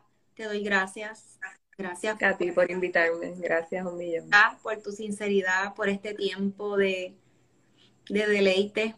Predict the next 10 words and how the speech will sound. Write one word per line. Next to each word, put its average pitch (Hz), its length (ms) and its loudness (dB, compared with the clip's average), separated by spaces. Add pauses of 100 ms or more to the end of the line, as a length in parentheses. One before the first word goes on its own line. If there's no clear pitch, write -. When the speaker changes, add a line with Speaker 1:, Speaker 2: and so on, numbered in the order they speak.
Speaker 1:
porque 208 300 -4
a 202 80 4
veces, 202 280 6
¿verdad? 226 400 6
Uno 233 300 -4 (840)
puede 240 200 4
estar 254 260 2
un 254 80 4
poquito 254 360 2
tristón 247 580 2